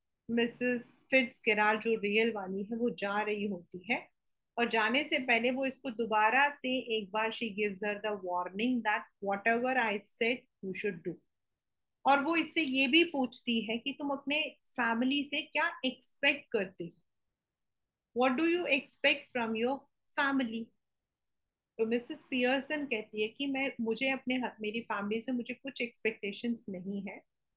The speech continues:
I just want to spend time with my family। I want to play the game of rummy with them। I want कि जो मेरे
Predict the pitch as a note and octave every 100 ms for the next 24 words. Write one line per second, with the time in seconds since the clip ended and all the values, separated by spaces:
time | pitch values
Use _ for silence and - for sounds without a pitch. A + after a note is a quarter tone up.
0 | _ _ _ _ _ _ - C4+ C#4 D4+
1 | G#4 - C#4 C4+ C#4 D#4+ D#4+ - C#4 C#4
2 | D#4+ D#4+ A#3+ B3 D4 C#4+ B3 G#3 G#3+ A3
3 | - G#3 F3 F#3 E3+ - _ _ _ _
4 | _ _ _ _ _ _ _ _ - A#3+
5 | B3 B3 B3+ D4 C4 - A#3+ A#3+ C4 -
6 | _ _ G3+ A3 F3+ A3 A3+ A#3 A#3 G#3
7 | G3+ G#3 A3 A#3+ A3+ A3 F3 G#3 G3+ A3
8 | A3+ _ _ _ _ _ _ _ _ _
9 | _ _ _ - C4 C4 C4+ D4+ D4+ D4
10 | D4+ D4+